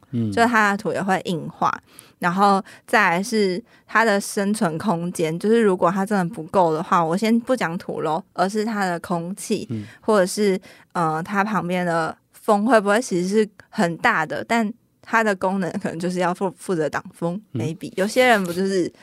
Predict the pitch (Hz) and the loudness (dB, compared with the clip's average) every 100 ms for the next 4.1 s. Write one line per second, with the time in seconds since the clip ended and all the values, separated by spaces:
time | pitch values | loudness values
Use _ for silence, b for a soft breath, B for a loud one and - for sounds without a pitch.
0 | _ 208 190 196 180 180 135 - - 160 | _ -4 -2 -4 -2 -2 -2 -6 -14 -14
1 | 151 190 - 120 101 - _ - - 156 | -12 -14 -12 -12 -12 -14 _ -20 -12 -10
2 | 160 185 175 175 180 B B B 247 240 | -6 -6 -6 -4 -6 B B B 4 4
3 | B B 240 226 214 226 220 196 190 202 | B B 4 6 6 4 4 2 4 4